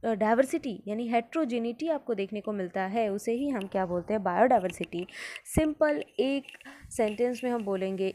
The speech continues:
it is richness of species, यानी स्पीशीज़ का जो रिचनेस आपको देखने को मिल रहा है इसे ही हम क्या बोलते हैं, बायोडायवर्सिटी बोलते हैं। समझ आ रही है बात, ठीक है। अब नेक्स्ट हम बात करते हैं levels of biodiversity के बारे में।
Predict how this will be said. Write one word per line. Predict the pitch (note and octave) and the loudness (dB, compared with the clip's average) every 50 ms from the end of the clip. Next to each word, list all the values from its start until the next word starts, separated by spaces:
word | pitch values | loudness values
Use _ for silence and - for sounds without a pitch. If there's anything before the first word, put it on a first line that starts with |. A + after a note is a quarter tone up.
| - | -2
it | B3 B3 - | -4 0 2
is | A#3 G#3+ G3 G3 - - - - - - - | 2 2 2 2 -2 -8 -16 -18 -10 -2 0
richness | A#3+ A3 C4+ D4 C#4+ - - D#4 D4 D4+ D#4 D4+ - | 2 4 4 2 2 0 -2 -2 2 2 0 2 0
of | C#4 B3+ - | -2 -2 -2
species, | G#3+ G3+ - - F#3 F3 - D#3+ D#3+ D3+ - - _ - | -6 -8 -6 -8 -8 -8 -6 -8 -10 -10 -12 -16 _ -4
यानी | A3 A3 A#3+ C#4 D#4 - - - | -2 -2 -2 -2 -4 -4 -4 -4
स्पीशीज़ | - - - - D4+ C#4 - D#4+ D#4+ E4+ E4+ - - | -4 -4 0 2 2 4 4 2 2 2 0 0 -2
का | - - G#3+ G3 F#3+ | 0 2 2 2 2
जो | G3 G3 B3+ | 2 2 2
रिचनेस | B3+ A3 C4 C4 - - F4 E4 F4 F4 - | 6 6 6 4 6 2 0 0 0 -2 -2
आपको | D4 B3+ - - A3+ | -2 -2 -2 -2 -2
देखने | G#3 G3+ G3+ - G#3+ F#3+ | -2 -2 -2 -2 -4 -4
को | - G3 | -2 -2
मिल | G3 F#3+ F3+ | -4 -4 -4
रहा | E3+ F#3 F#3 | -2 -2 -2
है | F#3 | -2
इसे | - A3+ - - D4+ | -2 -4 -4 -4 -4
ही | D4 D4 D4+ | -2 -2 0
हम | C4+ B3 G#3+ G#3 | -2 -2 -4 -2
क्या | - F#3+ F#3+ | 0 0 2
बोलते | E3+ E3+ E3+ E3+ - G3 G3 | 2 2 0 0 0 0 0
हैं, | F3+ G#3+ A3+ A3 - | 2 0 -2 2 2
बायोडायवर्सिटी | F#3+ F3+ F3 F3 F3+ G#3 C#4+ F#4 C5+ - - - - - - - G3+ G3 F#3+ F3 E3+ F3 E3 - E3+ - - - | 4 4 4 6 10 12 12 12 12 10 6 -2 -8 -8 -8 0 4 4 6 6 4 0 -2 -4 -8 -8 -6 -10
बोलते | - E3+ E3+ - - - - | -8 -8 -8 -10 -8 -10 -12
हैं। | - - F3+ F3+ - - _ - | -12 -12 -14 -18 -20 -20 _ -4
समझ | G#3+ G#3 G#3+ G#3 | 0 0 4 4
आ | A#3 A#3+ | 6 4
रही | B3+ C4 | 4 2
है | C4+ | 2
बात, | C4+ D4+ E4+ - - - - - - - - | 0 -2 -4 -4 -8 -12 -14 -14 -14 -2 2
ठीक | C4 B3 - | 2 4 4
है। | F4 G#4+ - - - - - - - - - - - _ - | 4 2 2 -4 -14 -20 -20 -20 -18 -16 -16 -18 0 _ 12
अब | F4+ G#4 A4 A4+ - - - | 12 12 12 10 6 6 0
नेक्स्ट | C#4 C#4+ D#4+ F4+ - - - | 4 4 4 4 6 4 4
हम | D#4 D4 | 6 8
बात | A#3+ G#3+ G#3 G#3 | 8 8 8 6
करते | - A#3 A3 - - D4 | 4 2 2 2 0 2
हैं | D#4 D#4 | 2 4
levels | B3+ A3 G3+ G3+ F#3+ G#3+ A3 A3 - | 6 6 6 6 8 6 4 6 4
of | A3 G3+ | 0 2
biodiversity | E3+ F#3 F3+ F3 F3 E3+ F3 E3+ F3 E3+ - - - F3 | 2 2 2 2 2 2 2 0 0 -2 -4 -10 -10 -6
के | E3+ F3 | -4 -4
बारे | E3+ F3 E3 E3 F3 | -4 -2 -4 -6 -8
में। | - - | -10 -12